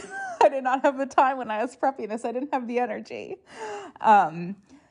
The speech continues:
so I didn't group them together, but I'm just gonna go through and I'm gonna tell you, like, "Okay, this is my favorite, like, Italian. This is my favorite place to get ramen," whatever it is. And yeah, so let's get into it.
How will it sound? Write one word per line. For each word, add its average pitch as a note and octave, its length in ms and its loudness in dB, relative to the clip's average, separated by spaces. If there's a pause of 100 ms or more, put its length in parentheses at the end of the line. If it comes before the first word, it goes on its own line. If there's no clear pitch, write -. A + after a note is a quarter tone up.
(140)
so - 140 2
I A3 40 6
didn't E4+ 160 0
group B3 140 -4
them A3 140 -2
together, E3 280 0
but E3+ 100 2
I'm G3+ 120 6
just C#4 140 -4
gonna D#4+ 140 -2
go F3+ 140 -2
through F3+ 160 -6
and E3+ 80 -4
I'm D#3+ 80 -6
gonna D#3+ 140 -8
tell C3+ 180 -4
you, A#2 100 -8
like, G#2+ 200 -6
"Okay, E3 240 -6
this F3 200 -8
is E3+ 80 -10
my F3 120 -4
favorite, D#3+ 340 -4
like, F#3 160 -4
Italian. A#3+ 500 0
This - 140 -12
is F#3 120 -8
my F3 120 -2
favorite - 220 -8
place - 220 -8
to - 60 -18
get A3 160 0
ramen," B3 380 4
whatever F3+ 380 4
it E3 100 -4
is. F3+ 400 -2 (1120)
And F#3+ 440 2
yeah, E4+ 200 6
so F3+ 140 -4
let's E3+ 160 -4
get D#4 140 2
into G#4 240 0
it. - 160 -2